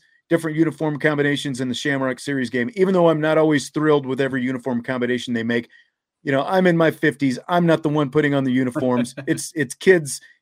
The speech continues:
Speaker 1: in their late teens and early twenties who get, you know, geeked out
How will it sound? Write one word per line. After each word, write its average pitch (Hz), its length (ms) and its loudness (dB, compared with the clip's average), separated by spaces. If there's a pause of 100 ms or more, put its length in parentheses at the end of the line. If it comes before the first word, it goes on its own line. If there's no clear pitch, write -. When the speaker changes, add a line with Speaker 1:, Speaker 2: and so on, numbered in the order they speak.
Speaker 1:
in 156 80 -2
their 135 160 2
late 160 280 0
teens 170 340 0
and 147 160 -2
early 151 320 0
twenties 143 600 -2 (380)
who 147 80 0
get, 139 240 2 (640)
you 160 100 -2
know, 131 160 0
geeked 165 300 -4
out 147 280 4